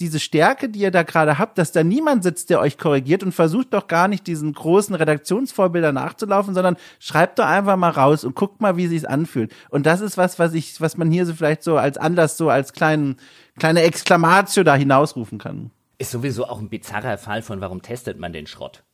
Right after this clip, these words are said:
Speaker 1: Ganz sicher Google.
Speaker 2: Ja.
Speaker 1: Also ganz sicher. Da kam eine App, hier ein Mobile Game, Dragon Age, alle Leute sind verwirrt, wie passt das denn zusammen? Und da war ganz sicher die Ansage, „Ey, die Leute suchen danach, wir brauchen irgendeinen Text.“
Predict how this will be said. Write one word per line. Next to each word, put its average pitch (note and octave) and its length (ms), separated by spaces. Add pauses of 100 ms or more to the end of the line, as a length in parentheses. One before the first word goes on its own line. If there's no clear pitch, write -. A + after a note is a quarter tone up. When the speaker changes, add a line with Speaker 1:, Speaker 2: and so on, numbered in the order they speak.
(180)
Speaker 1:
Ganz F3 360
sicher E3 480
Google. C3 560
Speaker 2:
Ja. A2 300
Speaker 1:
Also E3 240
ganz A#3 480
sicher. F3 240
Da D3+ 140
kam F#3+ 220
eine D#3 220
App, C4 200
hier F#3 180
ein D#3+ 240
Mobile G#3+ 420
Game, F#3+ 280
Dragon G#3 280
Age, F3 280
alle F#3 160
Leute E3+ 260
sind D#3 180
verwirrt, F3+ 440
wie F3+ 80
passt D#3 260
das F#3+ 160
denn G3 160
zusammen? F3 360
Und D3+ 60
da C#3+ 140
war C#3 80
ganz F#3+ 380
sicher E3 240
die D3 100
Ansage, C3 480
„Ey, C3 240 (320)
die C3+ 60
Leute C#3 260
suchen D#3+ 300
danach, C#3+ 280
wir C#3 60
brauchen B2 320
irgendeinen A2+ 280
Text.“ - 300